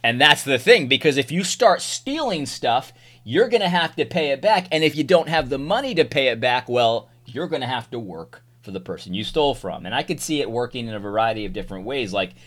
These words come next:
they garnish your wages, they take your paycheck until you pay back what you owe.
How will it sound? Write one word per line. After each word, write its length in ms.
they 140
garnish 480
your 100
wages, 460
they 100
take 300
your 100
paycheck 640
until 300
you 160
pay 200
back 240
what 220
you 220
owe. 280